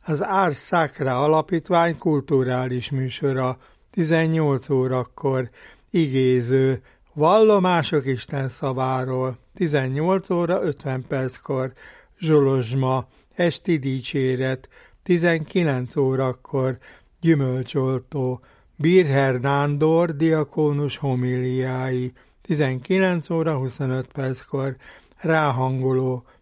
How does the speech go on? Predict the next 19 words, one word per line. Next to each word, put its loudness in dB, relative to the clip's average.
készüljünk 0
a 0
nemzeti -2
imára, -2
tizenkilenc 0
óra 0
ötvenöt -4
perckor. -6
Kiáltás, 0
ima 2
a -6
nemzetét 0
kegyhelyekről, -6
húsz -6
órakor. -4
Együtt 2
a -4
szinodális 0
úton, -4